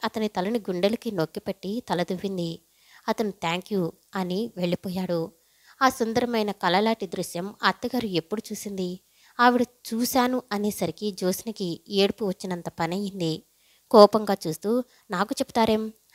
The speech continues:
ఆ జాగ్రత్తలేవో మీ అబ్బాయికే చెప్పుకోండి" అంది. జానకమ్మకి ఒళ్ళు మండిపోయింది. నోరు నొక్కుకుని, "అవ్వా, ఏం సమాధానం ఇది?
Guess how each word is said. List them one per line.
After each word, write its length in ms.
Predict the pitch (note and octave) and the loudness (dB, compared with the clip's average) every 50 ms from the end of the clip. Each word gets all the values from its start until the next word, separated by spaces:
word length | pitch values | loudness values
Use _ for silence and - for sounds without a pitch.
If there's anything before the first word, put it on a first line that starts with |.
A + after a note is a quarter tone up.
| _ - | _ 0
ఆ 80 | G3 G3+ | 0 0
జాగ్రత్తలేవో 800 | G3 - E3 D#3+ F3 - C4 - - B3+ A#3+ A3+ G#3+ G3+ G#3+ A3+ | 2 4 2 2 2 2 -2 -2 0 2 4 4 4 6 6 4
మీ 160 | A#3 A#3 G#3 | 6 4 4
అబ్బాయికే 400 | E3+ E3 D#3 E3+ G3 B3 - - | 4 4 4 4 2 2 2 -2
చెప్పుకోండి" 720 | B3+ - G#3 - - - - A3+ G3+ G3 F#3+ F3+ F#3 F#3 - _ _ _ _ _ | -4 -6 -6 -6 -6 -4 -2 -2 -2 0 -2 -2 -2 -4 -8 _ _ _ _ _
అంది. 400 | F#3+ F#3 F3+ F#3 F3 E3 D#3+ F#3 - _ _ _ _ _ _ _ A3+ | -10 -8 -4 -4 -4 -4 -4 -6 -10 _ _ _ _ _ _ _ 0
జానకమ్మకి 680 | G#3 B3 G#3+ G3+ G3+ G#3 - - G3 G3 F#3 - G#3 | 4 6 6 6 6 4 0 -2 -4 -4 -6 -6 -6
ఒళ్ళు 280 | G3 F#3 F3 E3+ F3+ G3+ | 0 2 2 2 2 2
మండిపోయింది. 800 | G3 E3 D#3 E3+ - - - G3 G3+ F#3+ F3+ E3+ E3 D#3+ - - _ _ _ _ _ _ _ _ _ A#3 | 0 -2 -2 -2 -4 -4 -2 -2 -2 -2 -2 -2 -2 -2 -4 -8 _ _ _ _ _ _ _ _ _ 0
నోరు 340 | G#3+ G3+ G3 G3+ A3+ B3 | 6 8 10 10 10 8
నొక్కుకుని, 720 | A#3 A3 F#3 - - A3+ G#3 - F#3 F3 F3+ G3 A3+ A#3+ - _ _ - - | 6 4 2 2 0 -6 -6 -4 -4 -4 -2 -2 -4 -4 -6 _ _ -2 2
"అవ్వా, 460 | G3 F3+ E3 - - F#3 F#3 F3+ F3 - _ _ _ _ _ | 2 2 2 2 2 2 2 2 0 -4 _ _ _ _ _
ఏం 240 | A3 G#3+ G#3 G3+ G3 | 2 4 4 4 4
సమాధానం 540 | G3 - G3 E3+ E3 D#3+ F#3 - A3+ A3 A3 | 2 -2 -2 0 2 2 0 0 -2 -4 -2
ఇది? 400 | G#3+ F#3+ F3 F#3 F3+ G3+ B3 | -2 -2 0 0 0 -2 -2